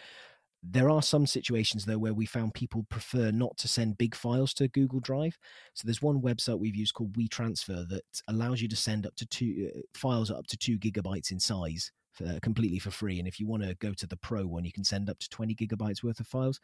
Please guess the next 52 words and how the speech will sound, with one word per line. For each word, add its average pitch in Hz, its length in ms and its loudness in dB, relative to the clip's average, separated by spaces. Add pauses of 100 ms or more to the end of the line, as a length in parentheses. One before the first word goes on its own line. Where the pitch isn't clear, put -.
(460)
And 90 80 -8
we 104 80 0
found 123 300 4
that 90 100 0
very 107 220 4
useful 98 380 -2
for - 120 -8
when 98 160 0
we're 95 80 0
sending, 98 400 0
like, 87 340 -4
uh, 90 220 0
data 107 260 2
packages 90 520 -4
that 92 240 -4
contain, 98 340 0
like, 87 220 -2
a 95 40 -2
lot 95 360 0
of 87 160 -4 (380)
sort - 240 -6
of, - 280 -14
uh, 80 140 -2
Photoshop 92 600 0
elements 85 520 -2
where 87 160 0
the 90 80 -2
files 92 340 -4
could - 220 -8
get - 160 -6
quite 95 260 -8
big. 85 280 -4 (640)
Um, 85 380 -4 (380)
that's - 180 -2
super 110 280 2
handy 92 260 2
for 90 140 -2
that 87 200 0
kind 85 220 -2
of 80 80 -8
thing. 78 160 -6
So, 85 260 -4 (100)
and 104 200 -2
it, 98 120 -4 (460)
again, 98 320 2
if 85 100 -6
you 95 60 -6
just 101 160 -4
don't 92 160 -4
wanna 87 140 -4
use 87 180 -4
Google, 87 420 -6